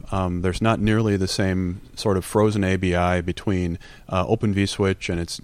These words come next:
and its D P D K, uh, interface. Those, those can change much more fluidly, and so there may be optimization possibilities for O V S plus D P D K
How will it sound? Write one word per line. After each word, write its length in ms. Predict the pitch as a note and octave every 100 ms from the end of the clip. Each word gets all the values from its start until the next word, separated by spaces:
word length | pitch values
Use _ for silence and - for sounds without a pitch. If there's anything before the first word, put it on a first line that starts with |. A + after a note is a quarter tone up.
| -
and 140 | F#2
its 180 | F2+ -
D 160 | F#2
P 120 | G2 F#2+
D 100 | F#2
K, 500 | - F#2+ F#2 F#2+ G#2
uh, 320 | G2 F2+ F2 F2 -
interface. 680 | - G#2+ G#2+ G#2 F#2+ F#2+ -
Those, 360 | G#2 G2+ F#2+ - - - -
those 180 | D3 -
can 180 | C3+
change 520 | G#2+ A2+ G#2+ G#2+ G2+ -
much 320 | A2+ A#2 -
more 160 | G#2
fluidly, 640 | F#2+ - G2+ B2+ C#3 D3+ C3+
and 220 | G2 F#2
so 320 | - F#2 F2+ - - -
there 120 | A2
may 180 | A#2 C3+
be 120 | A#2
optimization 720 | G2+ - G#2 F#2 F#2+ F#2 G2
possibilities 840 | - F#2 - E2+ F#2 F#2 F2+ E2+ -
for 520 | - F#2 E2 E2 -
O 100 | G#2
V 160 | F#2+ G2
S 140 | F2+
plus 260 | - F2+ -
D 120 | F#2
P 100 | F#2+
D 80 | F2+
K 360 | - A#2+ C3